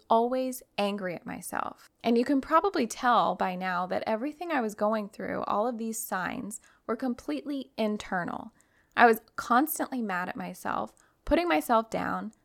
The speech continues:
telling myself I was lazy and disorganized, that I could never do anything right. And I just started to feel depressed again. And I was so ashamed of that because I know I'm very blessed. I have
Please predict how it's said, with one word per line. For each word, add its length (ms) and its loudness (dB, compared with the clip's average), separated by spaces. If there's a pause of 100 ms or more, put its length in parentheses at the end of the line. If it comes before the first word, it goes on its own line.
(100)
telling 260 2
myself 340 0
I 80 2
was 180 -4
lazy 640 -2
and 100 -10
disorganized, 960 -4
that 80 -2
I 60 -2
could 160 -6
never 320 0
do 160 -2
anything 420 -6
right. 360 -8 (640)
And 120 4
I 60 6
just 180 0
started 260 2
to 60 -2
feel 320 -2
depressed 580 2
again. 500 -4 (320)
And 140 8
I 60 10
was 140 4
so 220 8
ashamed 560 2
of 140 -2
that 280 2
because 560 -2 (360)
I 180 2
know 420 4
I'm 200 -2
very 260 0
blessed. 640 -2
I 120 8
have 220 -2